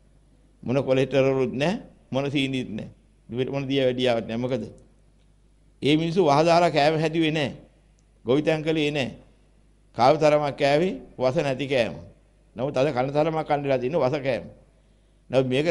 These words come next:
කිසිම ප්‍රමිතියක් හොයන්න නැහැ ලංකාවේ විතරක්. අනික් රටවල් වල ආහාරයේ ප්‍රමිතියක් තියෙනවා. ඒවා පරීක්ෂා කරලා බලනවා. වෙළඳ පොළට යවන එළවලුව පවා පරීක්ෂා කරනවා. අපිට ඒ වෙන යට මොකුත් නැහැ.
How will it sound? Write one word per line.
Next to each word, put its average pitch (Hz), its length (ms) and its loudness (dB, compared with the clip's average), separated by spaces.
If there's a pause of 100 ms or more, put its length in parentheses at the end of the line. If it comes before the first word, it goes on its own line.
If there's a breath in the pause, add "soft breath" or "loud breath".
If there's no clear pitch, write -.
(120)
කිසිම 165 340 -2
ප්‍රමිතියක් 147 560 0
හොයන්න 139 340 2
නැහැ 147 240 -4
ලංකාවේ 135 420 2
විතරක්. 95 360 -4 (1200 soft breath)
අනික් 160 220 0
රටවල් 165 360 2
වල 170 120 2
ආහාරයේ 160 500 2
ප්‍රමිතියක් 151 520 0
තියෙනවා. 113 420 -6 (880 soft breath)
ඒවා 135 200 4
පරීක්ෂා 151 440 2
කරලා 165 240 2
බලනවා. 143 420 0 (1300)
වෙළඳ 143 260 2
පොළට 160 280 2
යවන 147 240 4
එළවලුව 151 420 2
පවා 165 260 4
පරීක්ෂා 143 440 0
කරනවා. 147 360 -4
අපිට 143 260 -6
ඒ 143 100 2
වෙන 147 100 -2
යට 151 180 -2
මොකුත් 143 340 -6
නැහැ. 113 200 -14